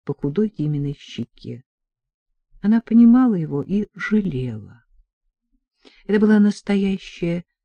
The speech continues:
женщина. «Заведи себе другую мечту». «Но это предательство!» —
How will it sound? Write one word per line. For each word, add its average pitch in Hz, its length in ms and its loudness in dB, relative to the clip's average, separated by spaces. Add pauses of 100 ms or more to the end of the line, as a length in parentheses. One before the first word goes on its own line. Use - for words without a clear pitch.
(220)
женщина. 120 920 -8 (1400)
«Заведи 233 480 2
себе 147 520 -4 (760)
другую 160 800 0 (160)
мечту». - 720 -10 (920)
«Но 117 80 -16
это 117 160 -14
предательство!» — 160 1080 -6